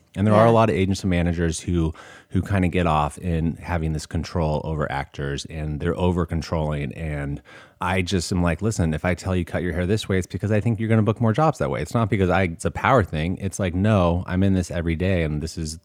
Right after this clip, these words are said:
Speaker 1: you know," and obviously it's, it's a lot more than just haircuts, but it's the willingness to believe, to trust me.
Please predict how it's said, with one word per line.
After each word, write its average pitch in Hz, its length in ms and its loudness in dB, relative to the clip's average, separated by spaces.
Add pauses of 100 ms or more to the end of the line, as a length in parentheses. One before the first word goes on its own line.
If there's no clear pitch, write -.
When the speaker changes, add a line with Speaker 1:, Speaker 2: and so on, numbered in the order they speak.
Speaker 1:
you 80 140 -8
know," 71 180 -8 (600)
and 85 120 -2
obviously 76 360 -2
it's, 71 140 -8
it's - 220 -10
a - 40 -8
lot 71 120 -2
more 73 140 -4
than 71 80 -6
just 71 200 -12
haircuts, 73 520 -6
but 78 240 -2
it's - 220 -8
the 95 80 0
willingness 101 520 4
to - 220 -4
believe, 87 600 0
to 92 100 -6
trust - 380 -2
me. 92 320 0